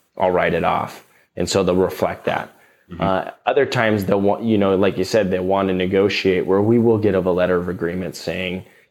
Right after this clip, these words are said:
Speaker 1: "Hey, this is gonna satisfy no balance billing." So the plan will, uh, issue additional payments. And so there may be some additional out-of-pocket, um, for the plan members at that point, uh, in that regards, if there's a negotiated agreement.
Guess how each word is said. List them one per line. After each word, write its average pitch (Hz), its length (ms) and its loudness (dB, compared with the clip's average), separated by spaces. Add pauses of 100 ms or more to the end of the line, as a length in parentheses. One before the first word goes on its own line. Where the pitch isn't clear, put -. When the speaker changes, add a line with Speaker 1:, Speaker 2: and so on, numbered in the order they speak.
(160)
Speaker 1:
"Hey, 92 240 2
this 98 240 2
is 98 100 4
gonna 90 220 -2 (180)
satisfy 92 600 -2
no 90 180 0
balance 87 440 -4
billing." 104 520 0 (320)
So 110 160 2
the 95 220 0
plan 117 280 2
will, 101 380 0
uh, 90 240 -4
issue 92 460 -2
additional 104 520 2
payments. 90 680 -4 (420)
And 98 160 0
so 98 160 2
there 95 160 4
may 101 160 4
be 98 180 2
some 98 280 0
additional 92 520 2
out-of-pocket, 90 1000 -2
um, 82 600 -6
for 113 240 0
the 92 80 0
plan 87 380 -2
members 87 320 -4
at - 140 -4
that - 200 -2
point, - 340 -10 (540)
uh, 76 320 -8
in 95 140 2
that 85 160 0
regards, 87 440 0
if - 220 2
there's 90 240 2
a 87 60 0
negotiated 87 640 0
agreement. 85 480 -6